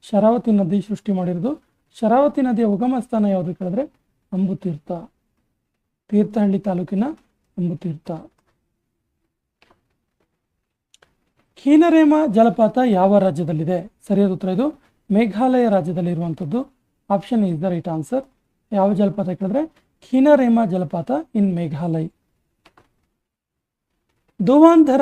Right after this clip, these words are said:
ಜಲಪಾತ ಯಾವ ರಾಜ್ಯದಲ್ಲಿದೆ? ಸರಿಯಾದ ಉತ್ತರ ಇದು ನರ್ಮದಾ ನದಿಗಿಂದ ಸೃಷ್ಟಿಯಾಗಿರುವಂತ ಈ ಧುವಾಂಧರ ಜಲಪಾತ ಇದು ಮಧ್ಯಪ್ರದೇಶದಲ್ಲಿ ಇರುವಂತದ್ದು.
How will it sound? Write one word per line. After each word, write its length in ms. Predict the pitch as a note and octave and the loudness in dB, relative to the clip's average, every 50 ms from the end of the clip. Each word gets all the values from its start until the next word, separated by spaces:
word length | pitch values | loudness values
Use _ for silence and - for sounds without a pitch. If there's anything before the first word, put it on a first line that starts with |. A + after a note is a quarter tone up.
| C4+ A#3+ | 2 2
ಜಲಪಾತ 400 | G3 A3 G3+ G3+ G3+ G#3 G3 G3 B3 A#3+ | 2 2 2 2 0 -2 -2 0 0 0
ಯಾವ 320 | G#3 F3+ F3 F3+ F3+ G3 | 0 2 2 2 2 2
ರಾಜ್ಯದಲ್ಲಿದೆ? 640 | F#3 F#3 D#3 C3 E3 E3+ C#3+ D#3+ D3+ D#3 C#3+ F#3+ F3 | 2 2 0 -4 -6 -6 -6 -4 -4 -4 -4 -4 -6
ಸರಿಯಾದ 520 | F3 - _ _ _ _ G#3 F#3+ F#3+ F#3+ D#3+ | -8 -12 _ _ _ _ -4 -4 -2 -2 -4
ಉತ್ತರ 180 | E3+ - G3+ | -6 -6 -4
ಇದು 280 | F#3 F#3 A3+ C#4+ D#4 - _ _ _ _ _ - | -4 -2 -2 -4 -6 -8 _ _ _ _ _ -2
ನರ್ಮದಾ 720 | G#3 G3 G#3+ A3+ A#3 A3 B3 C4 G#3 C4+ D4 F4 - - _ _ _ _ _ _ _ _ - | 2 4 4 4 4 2 0 2 2 2 2 0 -2 -8 _ _ _ _ _ _ _ _ -2
ನದಿಗಿಂದ 560 | A3 G3 F#3+ A#3 A#3 G#3+ F#3 A3+ A3 G#3+ G#3 G#3+ G#3+ F#3 | 0 2 2 2 2 2 2 2 2 2 2 2 0 0
ಸೃಷ್ಟಿಯಾಗಿರುವಂತ 680 | - G#3+ - - - G#3+ G3+ F#3+ F#3 F#3+ F#3+ G3 E3 - | 0 -2 -2 -2 0 0 0 0 0 0 -2 -2 -4 -4
ಈ 360 | G3+ F#3 G3 G#3+ A3 G#3+ G3 G3 - _ _ _ _ _ _ _ - | -2 0 0 0 0 0 -2 -4 -8 _ _ _ _ _ _ _ 0
ಧುವಾಂಧರ 540 | F3+ A3+ A#3+ C4 C4+ C#4 C#4 A#3+ C4 A#3+ A3+ | 2 2 4 4 4 4 4 4 4 2 2
ಜಲಪಾತ 480 | D#3+ G3 F#3 F3+ C#3+ - F3+ D#3+ - B3+ C#4 C#4+ - _ _ _ _ _ | 2 0 0 0 -2 -4 -6 -6 -4 -6 -6 -6 -8 _ _ _ _ _
ಇದು 140 | - A3+ C4 | -4 -2 0
ಮಧ್ಯಪ್ರದೇಶದಲ್ಲಿ 880 | A#3+ G3+ G3 G#3 F3+ F3+ C#4+ D4 - - G3 F#3+ F#3 - - F#3 E3+ F3+ | 0 2 2 0 0 0 -2 -2 -2 -2 -4 -4 -4 -4 -4 -4 -4 -4
ಇರುವಂತದ್ದು. 500 | E3 E3 E3 D#3+ D3+ - F3 C#3+ C#3 | -4 -4 -6 -6 -8 -8 -10 -12 -12